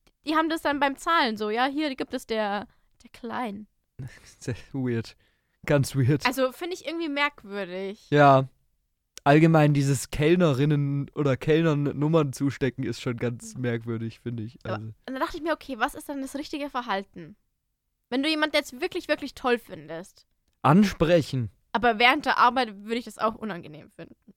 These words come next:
Speaker 2: Ja, aber dann irgendwie subtil ansprechen. Besser als d-, einfach so die Nummer hinzureichen, so.
Speaker 1: Ja, ich fand halt, dass das über einen Kollegen war,
Speaker 2: Ja,
Speaker 1: halt
Speaker 2: sowieso.
Speaker 1: umso blöder.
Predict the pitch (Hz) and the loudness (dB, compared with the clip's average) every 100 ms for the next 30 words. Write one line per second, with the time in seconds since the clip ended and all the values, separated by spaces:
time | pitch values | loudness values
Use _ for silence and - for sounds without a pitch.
0 | _ _ _ _ 117 127 151 151 147 160 | _ _ _ _ -2 4 6 6 6 4
1 | - 175 170 127 139 - 175 220 127 120 | 4 4 4 2 -2 -2 0 4 4 2
2 | - 123 110 120 135 180 - 147 - 139 | -2 -4 -2 -2 0 2 2 0 -6 -8
3 | 139 135 156 156 139 127 135 185 143 104 | -4 -2 -2 -2 0 0 2 4 4 2
4 | 120 117 127 104 107 104 - 113 104 113 | -2 -4 -8 -4 -4 -4 -6 -8 -4 -4
5 | 110 233 220 - - - 277 262 226 233 | -2 2 2 2 -2 -4 -4 -4 -6 -10
6 | - 254 247 190 - 196 196 269 190 175 | -8 -2 -2 -4 -8 -2 0 -2 -4 -8
7 | 165 - - 117 147 160 143 143 120 139 | -12 -10 -2 6 8 6 4 2 2 4
8 | 165 151 117 208 185 185 185 | 4 4 2 -2 -4 -4 -6